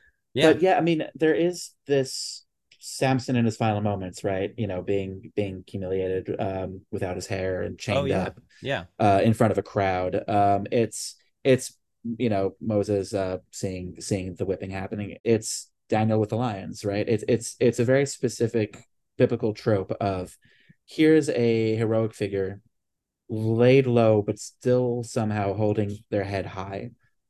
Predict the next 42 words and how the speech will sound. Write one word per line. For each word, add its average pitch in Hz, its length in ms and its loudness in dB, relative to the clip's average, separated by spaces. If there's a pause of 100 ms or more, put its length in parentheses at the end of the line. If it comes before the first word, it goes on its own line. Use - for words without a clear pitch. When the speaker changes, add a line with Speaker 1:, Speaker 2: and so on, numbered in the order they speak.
(160)
Speaker 2:
Because 135 240 4
the 135 80 0
thing 185 180 -2
that 185 120 0
makes 139 180 0
the 123 80 -4
scene 123 320 0
really 110 360 0 (120)
work 151 360 0
for 101 220 -4
me, 101 320 -6
aside 104 320 -2
for 101 180 -8 (220)
just - 300 -6 (480)
the 95 200 0 (200)
directorial 98 440 -2
<laughs> - 120 -10
prowess 110 420 0
and 101 160 -6
the 101 60 -8 (160)
music 104 480 -2
and, 87 240 -12
you 107 100 -6
know, - 80 -8 (540)
the 135 160 4
fact 156 460 0 (180)
that 123 400 2
the 120 100 0
scene 131 280 0
is 113 120 0
about 107 460 -2 (240)
him 101 420 -4 (380)
being 104 240 2
undefeated. 95 520 -8
It's, 104 140 -10
it's 107 200 -2
him 120 240 2
turning 120 420 2
what 110 160 0
should 107 280 -2
be 101 200 0
his 98 460 -2